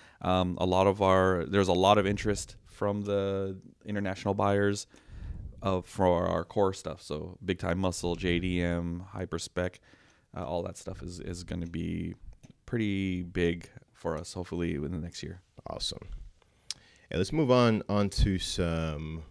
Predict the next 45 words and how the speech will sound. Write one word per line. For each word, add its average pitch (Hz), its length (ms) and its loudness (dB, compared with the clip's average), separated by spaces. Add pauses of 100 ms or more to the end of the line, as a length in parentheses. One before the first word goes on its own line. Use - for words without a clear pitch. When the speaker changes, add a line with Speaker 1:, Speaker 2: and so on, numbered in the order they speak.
(180)
Speaker 2:
what, 71 200 -12
custom 87 380 0
builds, 82 300 -2
eh? 82 140 -2 (220)
Speaker 1:
Yeah. 104 180 2 (420)
Speaker 2:
Cool. - 340 0 (800)
Speaker 1:
So - 280 4
this 104 200 2
is 104 100 -4
the 98 240 8
segment 95 500 0
where 110 260 0
we 104 180 -2
go 104 240 2
through 107 340 -4
and 98 280 -2
check - 260 -2
out 101 180 2
some 101 160 0
of 95 60 0
the 95 40 0
custom 104 320 -2
builds 101 280 0
that 98 80 0
you 98 120 -2
guys 95 240 2
have 95 160 0
done, 98 320 2
um, 92 460 -2 (160)
and 95 380 -6
posted 98 320 2
online 95 420 2
and 95 140 -4
ha-, 98 80 -12 (160)
hashtag 92 440 -2
Jada 90 240 4
Toys. 110 320 0 (840)
Speaker 2:
So - 140 -10
for - 140 2
the - 140 2
first - 400 6
one, 69 260 -2 (320)
let's - 220 -8
look - 200 -2
at, - 540 -2